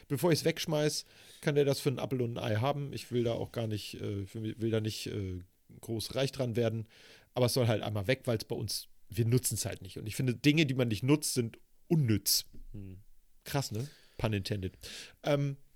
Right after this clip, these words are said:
Speaker 1: und, äh, ja, das ist so. Ich bin ja auch einer, der auch viel sucht bei eBay Kleinanzeigen. Momentan suche ich ja ein älteres Cabriolet mit, äh, der Poten-, mit dem Potenzial zur Wertsteigerung und nicht allzu hohem Verbrauch.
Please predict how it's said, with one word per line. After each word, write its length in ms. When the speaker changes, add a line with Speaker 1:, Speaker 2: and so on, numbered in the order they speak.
Speaker 1:
und, 480
äh, 200
ja, 180
das 180
ist 120
so. 240
Ich 100
bin 120
ja 80
auch 140
einer, 200
der 340
auch 140
viel 280
sucht 460
bei 320
eBay 240
Kleinanzeigen. 720
Momentan 420
suche 180
ich 80
ja 120
ein 260
älteres 540
Cabriolet 680
mit, 320
äh, 240
der 200
Poten-, 480
mit 120
dem 100
Potenzial 480
zur 140
Wertsteigerung 560
und 80
nicht 240
allzu 280
hohem 140
Verbrauch. 440